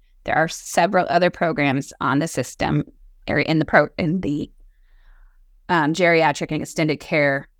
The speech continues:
system that, and making sure that they decide which program is best for them.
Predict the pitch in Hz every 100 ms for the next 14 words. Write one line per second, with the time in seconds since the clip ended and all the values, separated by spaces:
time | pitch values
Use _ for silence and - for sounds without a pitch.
0 | _ _ _ _ _ _ - 185 - 90
1 | 135 156 _ - - 139 135 - 151 143
2 | - 254 262 220 - 208 185 - 151 151
3 | 147 151 135 135 151 - - 147 131 131
4 | - - 107 - - - - -